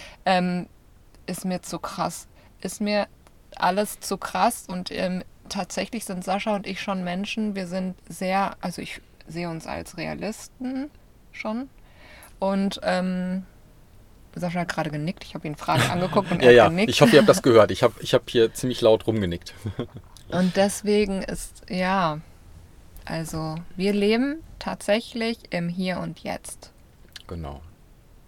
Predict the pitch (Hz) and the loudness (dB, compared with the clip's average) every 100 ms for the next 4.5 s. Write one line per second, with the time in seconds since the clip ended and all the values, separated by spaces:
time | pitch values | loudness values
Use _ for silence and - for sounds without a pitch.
0 | - - - - - - - 90 82 - | -20 -20 -20 -20 -20 -20 -16 -12 -12 -10
1 | 87 98 95 92 92 95 - 80 73 - | -6 -4 -4 -2 -2 -4 -6 -8 -10 -16
2 | - - - - - - - - - 170 | -20 -20 -20 -20 -20 -20 -20 -12 -8 -8
3 | 175 - 185 160 - - 87 117 95 - | -8 -4 -4 -6 -16 -10 -4 -4 -4 -8
4 | 95 139 - - - | -8 -8 -10 -14 -18